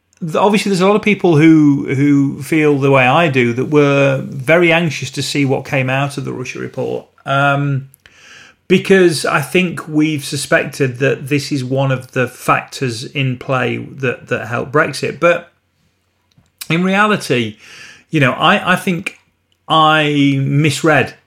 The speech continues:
the importance, uh, of, of this particular document, because I was linking everything to how it affected the referendum.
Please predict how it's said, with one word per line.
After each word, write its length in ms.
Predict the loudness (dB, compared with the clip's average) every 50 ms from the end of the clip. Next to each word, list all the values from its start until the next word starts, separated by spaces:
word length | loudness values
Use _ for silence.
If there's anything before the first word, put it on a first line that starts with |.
| _ _ -8
the 160 | -4 -2 -2
importance, 880 | -2 -2 -2 -2 -2 -2 -2 -4 -6 -10 -12 -12 -10 -10 -12 -12 -14 _ _ _ -6
uh, 380 | -4 -4 -4 -4 -6 -6 -8 -6
of, 360 | -6 -6 -6 -8 -12 -12 -8
of 160 | -6 -6 -4 -4
this 140 | -6 -6
particular 520 | -6 -8 -8 -6 -8 -8 -8 -8 -10 -8 -8
document, 600 | -8 -8 -10 -10 -12 -12 -12 -12 -12 -14 -16 _ _ -20 -20 -20 -20 -8 -4
because 300 | -2 0 2 2 4 4
I 220 | 4 4 2 2
was 240 | 2 2 2 2 0
linking 340 | 0 -2 -2 -2 -2 0 0
everything 560 | 0 0 -2 -4 -4 -4 -4 -4 -4 -6 -6
to 540 | -6 -4 -2 0 0 0 -2 -2 -4 -6 -8
how 260 | -6 -4 -2 -2 -2
it 100 | -2 -4
affected 440 | -6 -8 -8 -8 -8 -10 -12 -12 -8
the 60 | -6
referendum. 540 | -6 -6 -4 -2 -2 0 0 -2 -4 -6